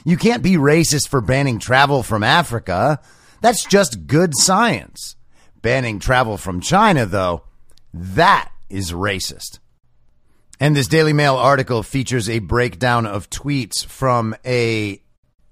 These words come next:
prominent covid fearmonger named Doctor Eric Fagel Ding. Breaking. Hotel cross transmission of B one one five two nine. Traveler from South Africa flew to Hong Kong. And he's got, like, cute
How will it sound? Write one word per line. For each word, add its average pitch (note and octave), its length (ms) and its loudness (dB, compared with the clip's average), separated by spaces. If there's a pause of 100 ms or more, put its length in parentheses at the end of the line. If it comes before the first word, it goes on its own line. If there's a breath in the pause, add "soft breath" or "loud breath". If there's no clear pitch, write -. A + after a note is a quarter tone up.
(140)
prominent C#3 640 0
covid B2 420 0
fearmonger C3 600 0
named A2 600 -4
Doctor B2 640 0
Eric C#3+ 300 2
Fagel C3 760 -2
Ding. F2+ 480 -4 (1000)
Breaking. A2 720 0 (300)
Hotel G3 520 2
cross G3 340 2
transmission E3 640 0
of F#2+ 240 -6
B D#3+ 220 0
one C3 280 0
one B2 160 0
five B2 280 2
two B2 140 -4
nine. A#2 420 -2 (240 loud breath)
Traveler D#3 480 0
from A2+ 180 -6
South C#3 340 2
Africa B2 400 -2
flew E3 220 -4
to D3+ 120 4
Hong E3+ 320 0
Kong. F2 360 -4 (220 loud breath)
And D3 100 2
he's D3 140 2
got, C3+ 180 2
like, A2+ 320 -4
cute B2+ 400 -2